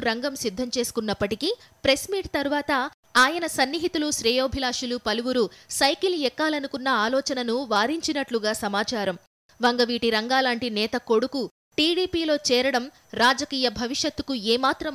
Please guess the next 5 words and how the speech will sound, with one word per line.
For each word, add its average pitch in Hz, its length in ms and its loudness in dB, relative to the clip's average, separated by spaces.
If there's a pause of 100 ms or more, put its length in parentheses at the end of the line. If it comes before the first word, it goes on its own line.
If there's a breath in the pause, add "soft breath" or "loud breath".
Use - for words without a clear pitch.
(100)
మంచిది 254 320 -2
కాదన్న 254 400 0
విషయాన్ని 220 560 -2 (180)
చెప్పినట్లుగా 277 600 -2
తెలుస్తోంది. 208 640 -4